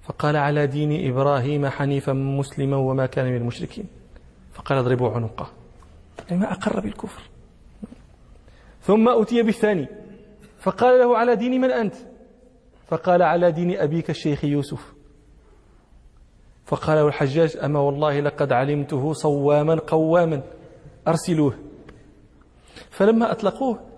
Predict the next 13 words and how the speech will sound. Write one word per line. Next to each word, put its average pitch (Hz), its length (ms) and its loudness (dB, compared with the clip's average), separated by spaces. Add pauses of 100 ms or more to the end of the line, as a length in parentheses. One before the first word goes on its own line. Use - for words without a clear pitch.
(100)
التفت 233 400 0
هذا 190 220 2
الذي 185 260 0
أطلق - 260 -6
إلى 214 120 2
الحجاج، 151 500 0 (420)
فقال 208 380 -2
له: 208 340 -4 (640)
"قال 185 280 2
لك: 170 180 -2
'قد - 300 -6
سألت 202 340 -2
صاحبي 165 480 -2